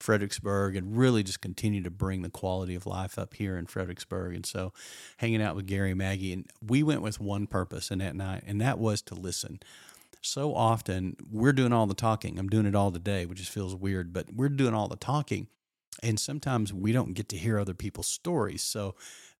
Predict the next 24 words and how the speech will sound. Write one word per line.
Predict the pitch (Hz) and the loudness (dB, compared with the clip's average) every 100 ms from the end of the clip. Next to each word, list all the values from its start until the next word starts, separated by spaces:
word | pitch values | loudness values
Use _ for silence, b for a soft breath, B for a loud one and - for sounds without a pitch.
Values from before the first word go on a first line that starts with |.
| - | -2
uh, | 110 101 90 92 95 | 0 0 -2 -6 -8
we | 113 117 | -2 0
sat | - 127 101 | 0 -4 0
down. | 117 117 | 0 2
The | 95 | 0
first | - 110 98 | -2 -2 -2
thing | 110 98 | -4 -2
we | 98 | -2
said | - 98 95 | -4 -4 -4
to | |
them | 92 92 87 | -4 -4 -4
is, | 98 | -6
"Hey, | - 117 95 - B B _ _ | -4 -4 -4 -8 B B _ _
we | - 139 | 0 2
wanna | 180 131 | 4 4
hear | 98 92 | 2 0
your | 87 92 | -2 -2
story. | - - - - - - - _ _ | -2 -6 -6 -6 -8 -12 -18 _ _
We | 110 | -2
wanna | 160 147 | 2 2
hear | 107 110 92 | 2 0 -2
about | 90 85 | -4 -6
your | 92 95 | -6 -4
life." | 80 90 78 104 | -2 -4 -4 -8